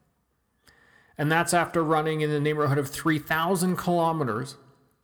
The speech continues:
over the previous two years. And when people would meet me, and if I would, when I would get interviewed, and I would meet the reporter for the first time,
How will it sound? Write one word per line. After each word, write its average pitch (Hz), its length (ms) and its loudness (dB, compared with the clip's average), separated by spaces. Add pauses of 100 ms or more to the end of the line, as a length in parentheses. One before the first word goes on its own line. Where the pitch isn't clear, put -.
(1400)
over 143 220 2
the 143 100 0
previous 143 460 0
two 139 160 0
years. 143 360 -4 (2750)
And 175 180 4
when 185 140 0
people 226 380 0
would 208 140 0
meet 175 280 0
me, 180 140 0
and 165 100 0
if 135 80 0
I 131 80 2
would, 131 180 0
when 135 140 -2
I 131 60 2
would 123 160 -2
get 139 200 -2
interviewed, 160 720 0 (600)
and 131 120 0
I 131 60 2
would 127 160 0
meet 156 240 0
the 160 60 -2
reporter 156 480 0
for 151 160 -6
the 135 100 -4
first 147 320 -4
time, 143 480 0